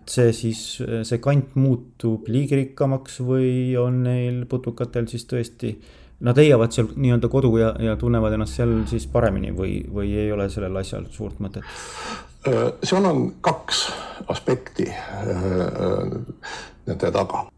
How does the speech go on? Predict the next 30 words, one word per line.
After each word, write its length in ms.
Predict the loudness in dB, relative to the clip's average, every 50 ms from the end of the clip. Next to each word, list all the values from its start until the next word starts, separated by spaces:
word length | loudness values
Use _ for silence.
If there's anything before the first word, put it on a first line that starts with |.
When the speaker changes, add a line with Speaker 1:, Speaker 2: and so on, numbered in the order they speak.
| -12 -4 0
Speaker 2:
Me 100 | 2 4
alustasime 540 | 4 4 2 2 0 0 2 2 2 2 2
nagu, 420 | 2 0 0 2 2 2 2 2 2
või 160 | 2 4 4
vahepeal 320 | 4 4 4 4 2 2 2
käis 220 | 2 2 2 2
läbi 240 | 2 2 4 4 2
nagu 160 | 4 2 2
jutt, 260 | 2 0 0 -4 -6 -8
et, 160 | -6 -4 -4
et, 180 | -4 -4 -4
et 100 | -6 -6 -4
kelle 200 | -2 0 2 2
arvukus 360 | 2 2 0 -4 -8 -10 -4
kasvab, 420 | 0 0 0 0 0 -4 -6 -6
siis 200 | -6 -8 -8 -4
me 80 | -2 -2
hakkame 320 | -2 -2 -4 -4 -2 0
nimetama 400 | 0 0 0 -2 -2 -6 -4 -4
neid 240 | -2 -2 -2 -2 -4 -6 -8 -10 _ _
K-tähega 640 | 2 2 4 4 2 0 -4 -4 -4 -2 -2 -2
asjaks. 360 | -4 -4 -8 -16 -18 -20 -20 -20 -20 -20 -20 -20 -20 -20 -20 -20 -8 -2
Ja, 260 | 0 2 2 4 2 4 4
ja 160 | 2 2 2
see 100 | 2 0 2
kasvamise 840 | 2 0 0 0 -2 0 0 0 0 0 0 2 2 4 4 2 4
võimalus 480 | 4 4 4 4 2 2 0 -2 -2 -2
tekib 360 | -4 -4 -2 -2 -2 -2 0
kahest 340 | 0 0 0 0 -2 -4 -8
aspektist, 640 | -8 -4 -4 -4 -4 -4 -6 -10 -10 -10 -12 -16